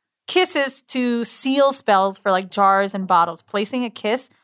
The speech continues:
like it's an invisible seal, you stamp the energy, you lock it in.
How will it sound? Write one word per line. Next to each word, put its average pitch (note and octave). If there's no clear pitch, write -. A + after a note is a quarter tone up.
like F#3
it's G3+
an G3+
invisible G3
seal, G#3
you F#3+
stamp G3
the B3
energy, G#3
you F#3+
lock F3+
it D#4+
in. B3